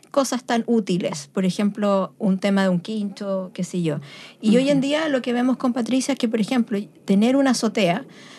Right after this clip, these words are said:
Speaker 1: por ejemplo, la quinta fachada que nosotros llamamos, que sea un techo verde, que tenga una terraza que pueda absorber agua, en vez de tener una piscina,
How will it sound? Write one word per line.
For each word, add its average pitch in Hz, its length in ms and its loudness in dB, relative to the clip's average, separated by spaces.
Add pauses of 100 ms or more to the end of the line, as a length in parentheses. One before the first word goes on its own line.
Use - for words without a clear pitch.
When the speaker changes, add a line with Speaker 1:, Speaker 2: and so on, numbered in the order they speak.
(220)
Speaker 1:
por 190 120 2
ejemplo, 214 340 4
la 196 140 4
quinta 254 260 2
fachada 220 400 0
que 214 80 -8
nosotros 190 380 0
llamamos, 175 520 2
que 190 140 2
sea 226 220 2
un 240 80 2
techo 226 260 0
verde, 180 420 2
que 175 120 0
tenga 214 260 2
una 233 140 2
terraza 214 420 -2
que 202 140 -2
pueda 202 160 2
absorber 196 480 2
agua, 180 340 2 (240)
en 180 140 2
vez 214 80 2
de 220 60 0
tener 214 180 4
una 208 100 2
piscina, 202 560 0